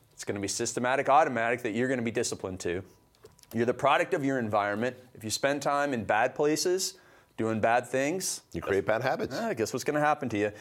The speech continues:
Speaker 1: And you're the product of your self-talk and your self-belief. So that's,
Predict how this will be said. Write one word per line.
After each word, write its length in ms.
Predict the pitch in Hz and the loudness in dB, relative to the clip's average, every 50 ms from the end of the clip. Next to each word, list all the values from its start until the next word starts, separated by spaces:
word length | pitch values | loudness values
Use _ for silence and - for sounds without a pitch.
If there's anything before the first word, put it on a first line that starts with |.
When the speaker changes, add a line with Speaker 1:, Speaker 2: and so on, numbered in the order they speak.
| - - - | -16 -8 -4
Speaker 1:
And 140 | - 123 123 | -2 0 0
you're 100 | 120 110 | 2 0
the 80 | 117 | 0
product 420 | - - - 151 160 170 180 175 - | -4 0 2 2 4 4 2 0 -2
of 120 | 139 117 | -2 -2
your 100 | 113 107 | -2 -2
self-talk 960 | - - - - - 156 160 160 - - - - 139 127 127 120 120 - - - - - - _ - | -2 -4 -2 0 0 0 0 0 -2 -8 -2 2 4 6 6 4 2 -2 -10 -20 -20 -20 -14 _ -2
and 160 | 120 117 117 | -2 0 0
your 100 | 117 113 | 0 0
self-belief. 760 | 110 - - 117 104 104 - - 104 92 80 80 78 76 - - | 0 0 2 2 2 2 0 -2 -4 -4 -4 -4 -8 -6 -6 -4
So 280 | - - 101 92 - - - - - _ _ 104 | -2 0 0 -2 -2 -6 -14 -20 -20 _ _ -10
that's, 600 | 104 104 127 127 143 151 147 - - - - | -4 0 2 2 2 0 -2 -4 -6 -6 -6